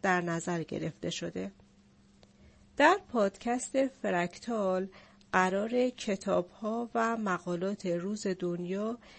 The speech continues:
که در حوزه توسعه مهارت‌های، اه، فردی وجود داره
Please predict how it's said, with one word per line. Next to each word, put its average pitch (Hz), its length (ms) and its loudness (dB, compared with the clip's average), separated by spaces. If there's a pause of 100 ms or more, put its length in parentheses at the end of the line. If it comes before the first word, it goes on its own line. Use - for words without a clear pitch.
(160)
که 180 140 -2
در 185 240 2
حوزه 190 680 -2
توسعه 214 880 -2
مهارت‌های، 180 1000 -2 (460)
اه، 180 260 4
فردی 180 800 0
وجود 175 500 -4
داره 196 600 0